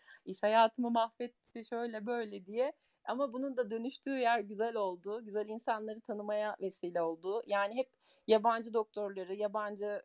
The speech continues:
e, makaleleri takip etmekten ben yorulmuşum.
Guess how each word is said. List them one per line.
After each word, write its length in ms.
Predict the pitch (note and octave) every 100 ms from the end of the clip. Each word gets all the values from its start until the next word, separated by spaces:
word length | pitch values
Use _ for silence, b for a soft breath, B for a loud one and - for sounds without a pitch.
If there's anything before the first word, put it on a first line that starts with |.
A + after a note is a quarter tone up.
| -
e, 100 | F#3
makaleleri 640 | G3 B3 G#3+ G#3 G#3 G3+
takip 420 | - A3 G3 G3+
etmekten 540 | G3+ - G3+ - G3+ G3+
ben 140 | G3+
yorulmuşum. 680 | G3+ G#3 A#3 A#3+ A3+ - C#4+